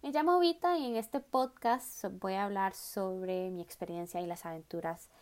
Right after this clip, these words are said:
que he tenido aquí viviendo en Corea del Sur hasta ahora. No llevo mucho tiempo, pero pues ha pasado varias <laughs> cosas. Además de información para aquellas personas que quieran venir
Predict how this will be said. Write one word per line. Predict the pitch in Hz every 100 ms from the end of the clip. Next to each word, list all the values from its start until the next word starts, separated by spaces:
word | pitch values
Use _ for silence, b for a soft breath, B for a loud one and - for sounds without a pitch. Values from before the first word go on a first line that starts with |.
| b b -
que | 320
he |
tenido | 339 330 330
aquí | 320 320 311
viviendo | 302 277 269 269
en | 269
Corea | 254 247
del | 240
Sur | 247 247
hasta | 233 233 220
ahora. | 196 208
No | 226 185
llevo | 185 185
mucho | 208 208 240
tiempo, | 208 190 214
pero | 180 165 156
pues | 160 - - B B B
ha | 202
pasado | - 226 220 220
varias | 220 254 254
<laughs> |
cosas. | - 262 - 262 294 349 381 -
Además | 277 302 294 277 294 339 381
de | 262 254 262 302
información | 277 277 269 247 214 - 277 349 403
para | 320
aquellas | 262 269 269 277 294
personas | - 233 233 226 233
que | 226
quieran | 214 202 208 208
venir | 202 240